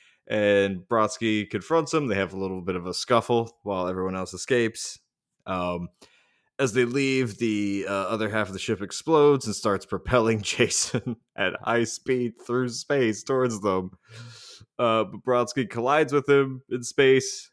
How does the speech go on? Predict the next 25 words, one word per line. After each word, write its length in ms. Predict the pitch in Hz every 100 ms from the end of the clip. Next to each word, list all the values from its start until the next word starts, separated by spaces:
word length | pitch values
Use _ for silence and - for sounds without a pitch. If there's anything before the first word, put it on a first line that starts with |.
| -
and 540 | 110 107 104 101 101 104 _ -
they 280 | 104 95
s-, 400 | 95 - - 107 _
basically 540 | - 131 - 120 123 117
<laughs> 0 |
slowly 460 | - 151 139 -
start 340 | 139 - 127 127 -
to 240 | 120 113
just 720 | 101 104 110 107 - - - _ _ _ _ _
fall 960 | - - - 135 117 113 104 101 95 - _ _ _ _
at 180 | 110 107
high 220 | 101 104
speeds 600 | 98 - 117 104 98 101 -
towards 680 | - 123 110 104 98 - - _ _ _
Earth 340 | 117 113 - -
two's, 760 | - 139 120 104 92 92 - - _ _ _
uh, 520 | 95 90 85 85 85 82 _ _ _
like, 200 | 101 87
through 200 | - 123
the 160 | 101 107
atmosphere 640 | 101 82 87 - 98 87 -
and 240 | 87 85 -
to 180 | 110
the 100 | 92
ground. 560 | 85 95 80 78 85 87